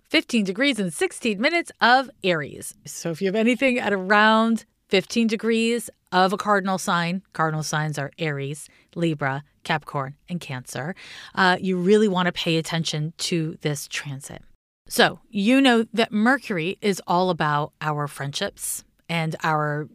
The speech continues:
peer-based relationships. It's platonic relationships in general. It's what we think, it's what we say, it's how we communicate, including how we listen, right? And Chiron,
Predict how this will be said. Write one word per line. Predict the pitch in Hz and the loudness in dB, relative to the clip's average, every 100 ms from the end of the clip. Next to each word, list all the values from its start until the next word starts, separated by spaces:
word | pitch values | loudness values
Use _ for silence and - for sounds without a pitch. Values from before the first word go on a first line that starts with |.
| _ _ | _ _
peer-based | - 233 202 190 185 - - | -2 2 2 2 0 -2 -4
relationships. | 165 151 147 147 - 113 - - - - _ _ _ _ | -4 -4 -4 -2 -4 -6 -10 -14 -14 -16 _ _ _ _
It's | - | -8
platonic | 202 - - 170 160 160 | -6 -4 0 0 0 -2
relationships | 156 147 165 160 147 | -4 -4 -6 -6 -6
in | 151 | -6
general. | 143 131 127 117 - - - - - | -6 -6 -10 -14 -18 -20 -20 -20 -2
It's | 202 185 - | 0 0 -4
what | 180 165 | -8 -6
we | 202 | -6
think, | - - 277 269 247 - 196 | -6 0 2 2 -2 -4 -2
it's | 185 - | -2 -4
what | 170 160 - | -8 -8 -6
we | 180 | -6
say, | 170 - - 254 240 233 | -4 -2 4 6 6 4
it's | 196 - | 0 0
how | 165 | 0
we | 170 | 0
communicate, | - 208 226 226 214 190 - | 0 4 4 4 2 2 -2
including | 185 170 196 175 175 | -8 -6 -4 -2 -4
how | 165 170 156 | -2 0 0
we | 165 165 | -2 -4
listen, | 170 185 190 - 120 147 147 _ - | -2 0 0 -2 -6 -10 -16 _ -8
right? | 147 143 196 - - - - - | -4 -4 -8 -14 -20 -20 -18 -2
And | 208 - | -2 2
Chiron, | 320 339 208 202 | 2 6 6 4